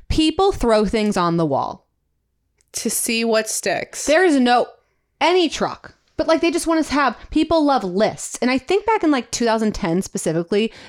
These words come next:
Speaker 1: the internet became wild with lists.
Speaker 2: Yeah, wild with lists, yeah.
Speaker 1: And then anyone who thinks they're an expert in anything can put together lists.
Speaker 2: Here are the top ten whatever.
Speaker 1: Yeah. And they're just making it up.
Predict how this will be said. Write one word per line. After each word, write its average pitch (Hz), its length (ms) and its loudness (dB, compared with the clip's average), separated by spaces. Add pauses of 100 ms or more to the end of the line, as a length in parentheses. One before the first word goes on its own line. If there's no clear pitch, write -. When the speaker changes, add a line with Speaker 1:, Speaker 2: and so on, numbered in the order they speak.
Speaker 1:
the 226 160 0
internet 220 400 0
became 214 360 0 (160)
wild 208 540 2
with 165 160 -4
lists. 185 220 -2
Speaker 2:
Yeah, 170 260 0
wild 170 440 -2
with - 180 -8
lists, - 420 -8
yeah. - 100 -2
Speaker 1:
And 277 140 4
then 302 160 2 (140)
anyone 277 580 2
who 233 220 0
thinks 233 240 -2
they're 226 100 2
an 226 80 0
expert 190 560 -2
in 220 160 -4
anything 202 640 -2 (160)
can 220 120 -4
put 214 120 -4
together 185 260 0
lists. - 460 -10 (500)
Speaker 2:
Here 349 260 0
are 240 200 0
the 196 100 -4
top 254 560 -4
ten 226 480 -2 (280)
whatever. 185 840 0 (220)
Speaker 1:
Yeah. 415 240 0 (340)
And 311 100 2
they're 381 80 2
just 403 200 2
making 247 400 2
it 220 80 0
up. 285 140 -2